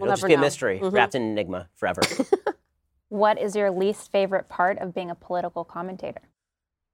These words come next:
Speaker 2: Oh, I one hundred percent would say it is the exposure unnecessarily that my family has to it.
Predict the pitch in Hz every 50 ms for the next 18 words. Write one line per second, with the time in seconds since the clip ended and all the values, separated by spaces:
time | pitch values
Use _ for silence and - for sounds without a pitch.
0 | _ _ - 220 214 208 202 196 190 185 185 190 - - - 92 98 80 - -
1 | - - - 185 190 196 196 185 180 - _ - 180 185 180 180 - - 202 202
2 | 202 220 214 - - 220 - - 190 180 180 - 175 175 - - - 196 180 180
3 | 175 175 - - 190 190 - - 185 185 180 180 180 180 175 170 - - _ 151
4 | 175 180 175 117 170 - - - - - - 170 170 175 180 175 180 190 185 180
5 | 180 - 165 170 170 170 165 - 175 - - - 165 160 165 170 175 185 190 190
6 | 185 180 196 196 - 214 208 208 208 214 226 226 220 220 220 - - 240 233 233
7 | 240 233 -